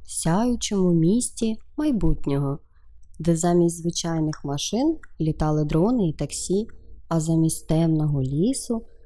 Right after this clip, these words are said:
були неонові вулиці та хмарочоси. В неї був смарт-годинник, дрон-таксі, але й небезпека теж чекала за рогом. Що сталося?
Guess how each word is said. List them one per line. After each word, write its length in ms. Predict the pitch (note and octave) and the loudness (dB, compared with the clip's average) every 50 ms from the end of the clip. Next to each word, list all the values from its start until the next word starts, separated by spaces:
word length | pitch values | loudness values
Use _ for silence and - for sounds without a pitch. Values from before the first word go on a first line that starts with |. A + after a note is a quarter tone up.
| - - - | -16 -10 -4
були 480 | E3 D#3+ E3+ E3 E3 E3+ F#3+ G#3 G3+ - - | 0 2 4 4 4 4 4 2 0 0 0
неонові 760 | D#3+ D3 C#3+ C#3+ C#3+ D#3+ G3+ B3+ C#4 C#4 C4+ B3+ A#3+ A#3+ A3+ | 0 0 2 2 2 2 2 2 2 2 2 2 0 -2 -2
вулиці 600 | F#3 - F#3 G#3+ A3 A#3+ A#3+ A3+ - - G#3 F#3+ | -2 0 0 2 2 2 0 -2 -2 -2 -2 0
та 160 | - G#3+ B3 | 0 -2 -2
хмарочоси. 880 | - - - D#3+ D#3 D#3 D3+ - - - D3+ D3+ D3+ - - D3+ D3 - - - - - - - - - - - - - - | -2 -2 -2 0 0 0 -2 -2 -2 -2 0 0 0 -2 -4 -6 -8 -10 -12 -16 -20 -20 -20 -20 -20 -20 -20 -20 -18 -12 -6
В 120 | D3+ D3+ | 0 2
неї 240 | D#3+ E3 G#3+ C4+ C#4+ | 4 4 4 4 2
був 200 | A#3+ F#3 E3 D#3+ | 2 0 -2 -4
смарт-годинник, 1040 | - - E3 D#3+ F#3+ - - A#3 - C4 A3+ E3 E3 F3 A3 B3+ A#3+ A#3 A3 - - - - | -4 -2 0 0 0 0 0 2 2 2 2 2 2 2 2 0 -2 -4 -6 -10 -18 -6 -2
дрон-таксі, 1000 | F3+ F#3+ B3 C#4+ C#4 - - F3 - - - - - - G3 A3 A#3+ B3+ C4 - - - - - | 0 2 2 2 2 0 0 -2 -2 -4 -4 -4 -2 0 0 0 0 0 -4 -6 -12 -20 -14 -6
але 380 | - F#3 F#3+ G3 G3+ G#3 A3 A3 | -2 0 2 2 4 4 4 4
й 280 | A3+ A3+ A3+ G#3+ - - - - - - _ _ - - - | 4 4 2 0 -4 -10 -18 -20 -20 -20 _ _ -20 -8 -2
небезпека 1000 | - G3 G3 G#3 G3+ G3 - - - - - - F#4+ F#4+ D#4 - - D#3+ D#3 D#3 | 2 4 4 4 6 6 4 4 4 0 -2 0 2 2 2 0 0 -2 -2 -2
теж 380 | E3 - - G#3 B3 E4 - - | -4 -2 0 0 0 0 0 -2
чекала 540 | - - B3 - - F3+ E3 D#3+ D#3+ D#3+ D#3+ | -4 -2 -2 0 0 2 2 2 2 2 2
за 180 | D#3+ F3 F3+ | 2 2 4
рогом. 440 | G3 G3 F#3 D#3+ D#3+ D#3 D3+ D3+ F3 - - - - - - - | 4 4 4 4 4 4 2 2 -2 -6 -12 -18 -20 -20 -20 -14
Що 320 | - - - - - F#3+ | -12 -10 -4 -2 0 0
сталося? 840 | F#3 - - - G#3 B3 D4+ D#4+ D#4 A#3 F#3+ F3+ - - - D3+ D#3 | 0 0 0 2 2 2 2 2 2 2 2 2 0 -4 -4 -6 -6